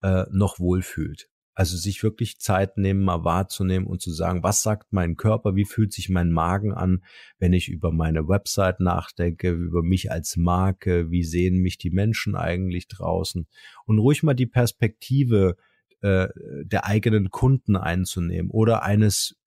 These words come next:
noch nicht Kunden, der mich vielleicht auf der Website besucht. Einfach mal da reinfühlen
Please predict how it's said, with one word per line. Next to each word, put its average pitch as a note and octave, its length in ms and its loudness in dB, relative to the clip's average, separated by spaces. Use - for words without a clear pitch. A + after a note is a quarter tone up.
noch G#2+ 600 0
nicht B2+ 260 4
Kunden, G2 400 2
der F#2+ 120 4
mich F#2 160 2
vielleicht F#2+ 220 0
auf F#2 100 -4
der G2 120 0
Website G#2+ 480 -2
besucht. E2 420 -10
Einfach G2 220 0
mal A2+ 160 2
da G#2 140 2
reinfühlen G2+ 840 0